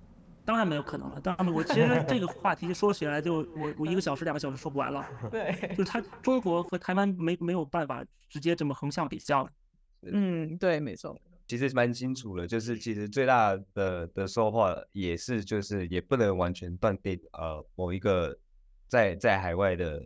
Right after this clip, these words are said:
Speaker 4: 的网红，他到底是不是大外宣的一部分，但是我们可以去摒除他到底是不是，就是刚刚讲的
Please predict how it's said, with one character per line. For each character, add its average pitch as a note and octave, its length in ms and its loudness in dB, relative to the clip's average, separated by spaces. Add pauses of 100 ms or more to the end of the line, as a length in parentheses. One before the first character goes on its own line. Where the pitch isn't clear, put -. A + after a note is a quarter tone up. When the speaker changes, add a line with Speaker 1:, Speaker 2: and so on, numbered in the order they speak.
Speaker 4:
的 E2 160 -4
网 F2 160 0
红， E2 220 -8
他 F#2+ 120 0
到 G2+ 160 2
底 F2 120 -2
是 - 100 -10
不 E2 60 -6
是 F2+ 80 -6
大 F2 180 4
外 E2+ 140 2
宣 E2+ 120 -8
的 D#2+ 80 -8
一 D2 60 -10
部 F#2 140 -16
分， F#2+ 160 -4
但 A#2+ 120 6
是 A#2+ 160 -2 (200)
我 G2+ 60 -8
们 G#2 60 -2
可 A#2 140 2
以 A2 80 6
去 G#2 320 -2 (260)
摒 G#2+ 160 0
除 F#2 200 -8
他 G#2+ 260 4
到 G#2 260 4
底 F#2+ 160 -4
是 G2+ 160 -8
不 F2+ 80 -4
是， E2+ 240 -8 (280)
就 A#2+ 100 -4
是 A#2 60 0
刚 A#2 120 2
刚 A#2 200 2
讲 F#2 240 2
的 D2+ 160 -10